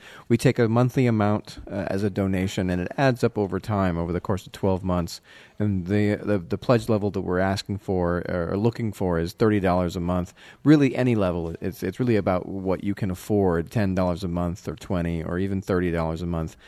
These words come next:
And the idea is that over time, many people giving just a little bit can, you know, adds up in the aggregate, and, and we end up with a better, a broader base of support for this thing called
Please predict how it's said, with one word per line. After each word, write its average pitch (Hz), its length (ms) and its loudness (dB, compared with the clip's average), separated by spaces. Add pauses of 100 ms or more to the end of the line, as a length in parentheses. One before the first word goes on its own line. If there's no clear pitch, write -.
(280)
And 87 340 0 (400)
the 110 200 4
idea 113 360 4
is 92 340 -2
that 92 300 -2 (100)
over 104 240 2
time, 98 640 -2 (140)
many 110 280 2
people 101 300 0
giving 90 440 0
just 98 200 -6
a 101 40 -4
little 117 360 2
bit 113 400 2 (120)
can, - 140 -2 (240)
you 95 80 -6
know, 85 180 -2
adds 98 320 -4
up 95 180 0
in 85 80 -2
the 85 120 -4
aggregate, 95 500 -2 (120)
and, 82 280 -4
and 85 200 -4
we 95 140 0
end 90 220 0
up 87 200 -4
with 87 280 -2 (280)
a 98 120 0
better, 101 360 0 (400)
a 92 100 -2
broader 110 440 0
base 98 320 0
of 92 120 -6
support - 480 -4
for 85 100 -6
this 80 160 -6
thing 78 180 -8
called 82 220 -8